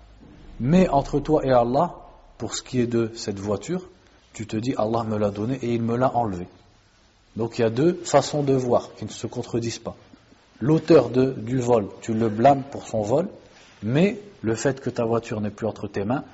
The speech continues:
tu le prends également comme une part du destin d'Allah subhanahu wa ta'ala. Ensuite, il dit, le risque, la subsistance qu'Allah donne, rizqullah, n'est pas attiré par la motivation de quelqu'un,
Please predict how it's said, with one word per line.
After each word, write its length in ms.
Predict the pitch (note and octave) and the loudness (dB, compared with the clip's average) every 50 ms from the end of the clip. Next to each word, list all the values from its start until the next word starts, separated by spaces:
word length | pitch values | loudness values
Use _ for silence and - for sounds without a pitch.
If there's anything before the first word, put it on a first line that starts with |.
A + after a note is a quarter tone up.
| - - - | -20 -20 -14
tu 120 | - G#2 | -10 -6
le 140 | G2+ G#2+ G#2 | -4 -4 -4
prends 240 | - - B2+ B2 B2 | -2 0 0 0 2
également 580 | A2+ G#2+ G#2 G2+ G2+ G#2 A#2+ D#3 E3+ - - - - - _ _ _ _ | 0 0 0 0 0 -2 -2 -4 -4 -8 -14 -20 -20 -20 _ _ _ _
comme 260 | - A#2+ B2 C3 C3+ C3 - - - _ _ _ - | -2 -2 -2 -2 -4 -6 -12 -20 -20 _ _ _ -10
une 160 | G#2 G#2 G#2 | -10 -8 -2
part 200 | - C3+ A#2 A2 | 0 0 0 0
du 120 | G#2 G#2 | -2 -6
destin 360 | G2+ G#2+ G#2+ G#2 - - A2 G#2 | -4 -4 -6 -6 -6 -6 -6 -4
d'Allah 280 | G2 F#2 F#2 G2+ G2+ | -4 -4 -4 -6 -8
subhanahu 340 | - - - - F2+ E2+ E2+ | -10 -12 -14 -14 -12 -12 -12
wa 40 | F2 | -12
ta'ala. 280 | - - C#2+ - - - - _ _ _ _ _ _ - - - - - - - - _ - - - - - - - - - - - - - - - - - | -12 -12 -12 -12 -12 -16 -20 _ _ _ _ _ _ -20 -20 -20 -20 -20 -20 -20 -20 _ -20 -20 -20 -20 -20 -16 -14 -14 -14 -12 -16 -18 -16 -14 -10 -6 -6
Ensuite, 320 | A2 - - D#3+ C#3+ - | -4 -2 0 0 0 0
il 120 | B2 A2+ A2 | 0 0 0
dit, 280 | A2+ C3 D#3 F3 F3 - - - - - - - _ _ _ _ _ _ _ - | 0 0 -2 -2 -4 -8 -14 -20 -20 -20 -20 -20 _ _ _ _ _ _ _ -8
le 220 | - A2 A2+ A2+ A#2+ | -4 0 0 2 2
risque, 420 | C3+ C#3+ C3+ - - - - - | 2 0 0 -2 -6 -10 -8 -6
la 100 | - - | -6 -6
subsistance 580 | - - - A2+ A2 A#2 A2+ - - - - - | -4 -6 -8 -8 -8 -8 -6 -4 -4 -4 -4 -2
qu'Allah 340 | - A2+ G#2+ A2 G2+ F#2+ | -2 -2 0 0 -2 -2
donne, 260 | G2 G2+ B2 C#3+ E3 D3+ - - - | -2 -2 -2 -2 -2 -4 -8 -10 -8
rizqullah, 680 | - F#2 G2+ - - - - G2+ G#2+ A2+ B2+ C#3+ C#3 - - - - _ _ _ _ _ _ _ _ _ _ _ _ - | -6 -6 -6 -8 -8 -8 -6 -4 -2 0 0 -2 -2 -6 -14 -20 -20 _ _ _ _ _ _ _ _ _ _ _ _ -8
n'est 220 | G#2 G#2 G#2 A2 | -4 -4 -4 -4
pas 500 | G#2+ - C#3 C3+ B2 - - - - - - | 0 4 4 4 4 2 -2 -12 -20 -20 -4
attiré 500 | - A#2 A#2+ - - B2+ A#2+ A2 A#2+ B2 | -2 -2 -2 -2 -2 -4 -2 0 -2 -2
par 420 | A#2+ - A2+ A#2 A#2 - - - - - | 2 2 4 4 2 0 -6 -16 -8 -6
la 120 | G2+ G#2 | -4 -2
motivation 560 | G#2+ A2 A2 - - A2+ A2 G#2+ G#2 - A2+ | -2 -4 -4 -6 -4 -4 -2 -2 -2 -4 -8
de 80 | G#2 - | -8 -6
quelqu'un, 420 | - A2+ G#2 - - B2+ C#3+ F3 | -6 -6 -4 -4 -4 -4 -4 -6